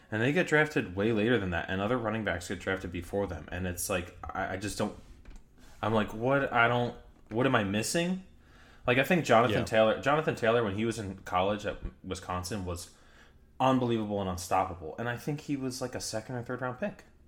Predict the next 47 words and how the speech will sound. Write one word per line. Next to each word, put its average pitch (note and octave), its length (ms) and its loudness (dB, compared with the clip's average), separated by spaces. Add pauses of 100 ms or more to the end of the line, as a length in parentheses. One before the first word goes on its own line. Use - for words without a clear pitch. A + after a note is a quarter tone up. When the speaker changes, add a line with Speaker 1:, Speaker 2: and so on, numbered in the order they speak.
(720)
Speaker 1:
And B2 80 -2
it's B2 100 -4
like, C3+ 100 -6
how C#3+ 200 0
did D#3 160 -2
he C#3+ 100 -2
get C3 160 -2
out B2+ 160 2
of A#2+ 60 -4
the G#2+ 80 -10
first A2+ 240 -2
round? - 100 -6
And G2+ 100 2
I G2 120 2
just, G#2 260 -8
they G#2 80 -2
Speaker 2:
I - 20 0
Speaker 1:
just D3 140 4
Speaker 2:
just, G#3+ 240 2
Speaker 1:
don't A2+ 140 8
Speaker 2:
I G3 80 10
just G#3+ 160 4
think - 100 8
Speaker 1:
value - 100 8
Speaker 2:
that's F#3 120 8
for - 80 2
Speaker 1:
running C#3 140 4
Speaker 2:
running G#2+ 200 6
Speaker 1:
backs. F2+ 480 2
Speaker 2:
backs. - 20 -10 (220)
Speaker 1:
Yeah, F2 220 -4
they B2 80 4
Speaker 2:
Exactly. G2 480 4
Speaker 1:
just - 20 6
Speaker 2:
That's, B2 260 4
it's - 240 2
not C#3 360 6
a, F#2+ 400 8 (680)
it's B2+ 200 2
not C3 200 10
a A#2+ 80 10
knock G#2 360 8
on F#2+ 160 6
Jonathan F#2+ 400 2
Taylor. F2+ 400 0
There's F2+ 300 -2
just F#2 260 -2